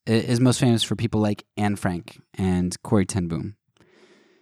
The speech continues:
One reason that famous situations come out of the Netherlands is because they had quite a number of families who hid Jews. It was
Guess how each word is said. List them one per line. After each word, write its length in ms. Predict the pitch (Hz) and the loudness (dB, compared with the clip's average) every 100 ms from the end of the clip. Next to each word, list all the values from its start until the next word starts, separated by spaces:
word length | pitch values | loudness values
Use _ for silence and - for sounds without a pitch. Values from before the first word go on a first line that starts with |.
| _ _ _ - | _ _ _ -6
One 320 | 139 170 196 | 4 6 8
reason 340 | 170 170 151 | 8 8 6
that 220 | 151 131 - | 4 2 2
famous 280 | 139 139 131 | 4 4 2
situations 680 | 135 123 120 120 113 107 | 0 2 2 2 0 0
come 160 | - 123 | -2 0
out 120 | 107 | 0
of 120 | 101 | -2
the 100 | - | -2
Netherlands 600 | 98 139 156 101 87 95 | 0 2 2 2 -2 -4
is 80 | 104 | -6
because 480 | 104 - 110 104 110 _ | -4 -2 0 -2 -6 _
they 100 | 101 | -6
had 300 | 120 135 151 | -2 -2 -4
quite 260 | - 123 151 | -2 0 2
a 40 | |
number 260 | 113 131 107 | 2 2 2
of 120 | 87 | -2
families 580 | - 110 123 87 - - | -2 0 0 -2 -6 -6
who 140 | 101 | -6
hid 420 | 92 107 98 104 | -2 0 0 -4
Jews. 580 | - 104 104 - - - _ | -2 0 0 -2 -12 -16 _
It 160 | 120 | -6
was 560 | 107 110 101 101 - - | -2 0 0 -4 -10 -14